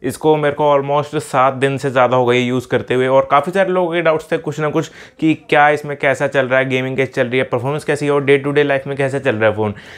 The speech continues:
तो सारे डाउट्स आपके इस वीडियो में क्लियर हो जाएंगे hopefully। लाइक कर देना इस वीडियो अगर अच्छी लगे तो चैनल को सब्सक्राइब भी आप कर लीजिएगा। फिलहाल इस वीडियो शुरू कर देते हैं। तो दोस्तों, सबसे पहले बात कर लेते हैं इसके डिज़ाइन और बिल्ड क्वालिटी की। तो यहाँ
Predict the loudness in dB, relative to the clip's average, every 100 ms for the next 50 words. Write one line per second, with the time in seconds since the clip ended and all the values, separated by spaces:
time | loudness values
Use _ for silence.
0 | -12 -4 2 2 4 2 2 -2 -2 -6
1 | -6 -6 -4 -4 -4 -2 0 2 2 2
2 | 0 -2 -2 -2 -2 0 -4 -16 -4 0
3 | 0 0 -2 0 -2 0 0 2 2 2
4 | 0 0 2 2 0 -4 -2 -6 -6 -4
5 | 0 0 -4 -10 -2 0 2 0 0 0
6 | 2 2 2 2 2 -2 _ _ _ 0
7 | 2 2 0 0 0 0 2 2 2 -2
8 | -10 -14 _ _ _ _ 0 2 0 0
9 | 0 2 2 4 2 2 0 0 2 0
10 | 0 -2 0 0 0 0 -2 2 0 0
11 | -4 -4 -8 -6 -4 -2 -4 -2